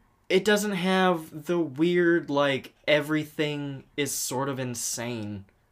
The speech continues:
quality of the original story. Like,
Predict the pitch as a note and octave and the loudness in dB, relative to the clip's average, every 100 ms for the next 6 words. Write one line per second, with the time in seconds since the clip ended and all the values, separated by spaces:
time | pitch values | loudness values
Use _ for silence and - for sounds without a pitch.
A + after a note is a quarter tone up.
0 | - - B2 A#2 A2+ A2+ G#2+ G2+ _ _ | -16 -2 0 0 -2 -6 -8 -14 _ _
1 | B2 A#2 A#2+ A#2+ A#2 A#2+ G#2 - B2+ A2+ | -6 -2 -2 -2 -4 -8 -8 -6 -4 -4
2 | G2 - _ _ _ _ _ _ B2+ A#2 | -6 -10 _ _ _ _ _ _ 2 2
3 | G#2+ | 0